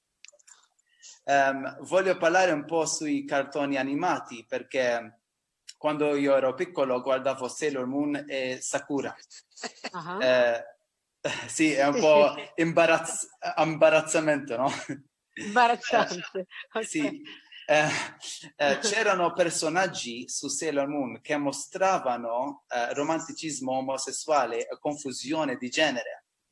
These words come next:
Speaker 1: Esem-, il primo esempio, eh, una delle soldati Sailor era una donna che indossava abiti da uomo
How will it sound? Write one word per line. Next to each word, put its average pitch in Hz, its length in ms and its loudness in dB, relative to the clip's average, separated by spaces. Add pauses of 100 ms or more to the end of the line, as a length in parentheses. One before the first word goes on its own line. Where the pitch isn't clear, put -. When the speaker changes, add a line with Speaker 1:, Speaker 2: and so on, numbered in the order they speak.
(560)
Speaker 1:
Esem-, 139 400 0
il 135 140 -10
primo 147 380 2
esempio, 139 600 -2 (440)
eh, 120 220 -8
una 160 360 2
delle 135 300 0
soldati 139 600 -2
Sailor 147 680 -4 (100)
era 139 280 2
una 139 220 0
donna 175 440 -2
che 147 140 -8
indossava 160 1400 -6
abiti 151 560 -2
da 143 140 4
uomo 139 640 -4